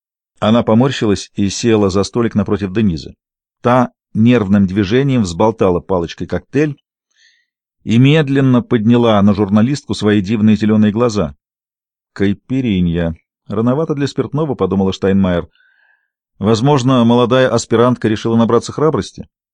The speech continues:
Но для чего ей нужна храбрость? «Ну вот я и пришла. Зачем звала? К чему вся эта секретность?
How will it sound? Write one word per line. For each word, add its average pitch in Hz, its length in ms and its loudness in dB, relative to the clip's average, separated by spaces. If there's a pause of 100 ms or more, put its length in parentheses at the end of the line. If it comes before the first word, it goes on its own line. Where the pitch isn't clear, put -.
(220)
Но 98 180 -2
для 101 140 -2
чего 95 260 -2
ей 110 60 2
нужна 123 240 -2
храбрость? 120 500 -6 (1080)
«Ну 120 140 2
вот 156 120 0
я 151 120 2
и 156 40 2
пришла. 127 400 -2
Зачем 117 300 -2
звала? 95 340 -4 (760)
К - 60 -20
чему 131 200 0
вся 117 140 0
эта 98 140 0
секретность? 117 640 -2